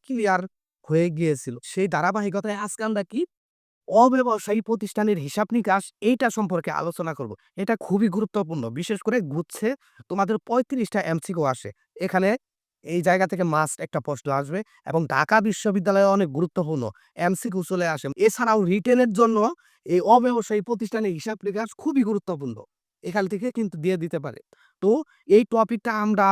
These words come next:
পড়বো। অনেকে এটাকে স্কিপ করে, ভাবে কঠিন, কঠিন লাগে। আ-, আসলে কিন্তু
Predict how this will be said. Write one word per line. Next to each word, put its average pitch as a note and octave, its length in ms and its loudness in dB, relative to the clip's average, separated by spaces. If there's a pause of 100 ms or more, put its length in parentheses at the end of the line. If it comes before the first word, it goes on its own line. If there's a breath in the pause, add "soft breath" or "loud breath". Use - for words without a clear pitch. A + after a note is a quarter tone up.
পড়বো। F#3+ 300 -2
অনেকে A3 340 2
এটাকে G#3+ 240 -4 (140)
স্কিপ - 300 -6
করে, B2 200 -4 (840)
ভাবে D#3 300 -2
কঠিন, F#3+ 500 -2
কঠিন G3 300 -4
লাগে। E3 340 0 (480 soft breath)
আ-, D3+ 200 0
আসলে A#3 340 4
কিন্তু A#3 220 0